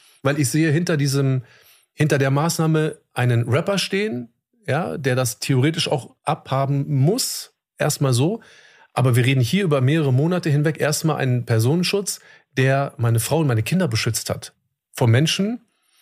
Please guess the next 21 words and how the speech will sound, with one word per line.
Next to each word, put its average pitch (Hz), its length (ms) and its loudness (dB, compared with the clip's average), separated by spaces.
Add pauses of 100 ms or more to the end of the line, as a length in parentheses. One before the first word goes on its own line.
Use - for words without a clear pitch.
(120)
die, 143 400 2
und 135 220 0
das - 300 -2
ist 117 260 -2
auch 117 100 0
Teil 139 460 0
einer, 113 460 0
einer, 113 280 0
einer 120 540 -4
Telefonüberwachung, 170 1800 -2 (880)
nachweislich 180 920 -4
über 127 280 0
Geldbeträge 160 760 -2
geredet 147 440 -2
haben, 151 260 0
um 180 160 2
meine 160 200 0
Frau 185 200 -2
verschwinden 123 420 -2
zu 110 120 -6
lassen. - 240 -6